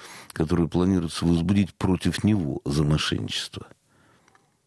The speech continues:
Так что об этом вчера рассказал в, у нас в эфире Эдуард Петров, м, Telegram, э, канал "Честный детектив".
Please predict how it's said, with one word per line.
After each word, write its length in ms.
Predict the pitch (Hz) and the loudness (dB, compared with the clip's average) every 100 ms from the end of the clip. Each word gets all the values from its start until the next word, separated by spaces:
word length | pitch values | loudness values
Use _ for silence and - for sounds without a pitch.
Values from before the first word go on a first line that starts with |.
| _ _ _ _ _ _ _ _ | _ _ _ _ _ _ _ _
Так 180 | 95 90 | -2 -2
что 480 | - - 85 80 | -6 0 2 2
об 80 | 87 | 2
этом 240 | 90 87 78 | 0 0 -2
вчера 260 | - 87 | 0 0
рассказал 680 | 80 78 - 80 87 80 69 | -2 -4 -2 0 2 0 -4
в, 500 | - 71 78 80 76 - _ - - - - - | -10 -8 0 0 0 -4 _ -20 -20 -20 -18 -4
у 120 | - | 0
нас 280 | 82 80 - | 2 2 -2
в 60 | 80 | -2
эфире 440 | - 113 87 82 | 2 2 4 2
Эдуард 400 | 78 87 85 73 | 0 0 0 -2
Петров, 560 | - 80 - 117 117 - _ - - - - | -6 -6 0 -2 -2 -10 _ -20 -20 -20 -6
м, 240 | - 73 | -2 -2
Telegram, 680 | 69 - 78 78 82 82 73 - - | -2 0 2 2 0 -2 -4 -12 -14
э, 480 | - - 55 62 62 | -10 -8 -6 -6 -8
канал 460 | - 82 92 92 80 - | -2 0 2 0 -4 -10
"Честный 540 | - 87 80 - 80 - | -2 0 0 2 0 0
детектив". 680 | 73 73 78 - - - | -2 -2 -2 -6 -12 -12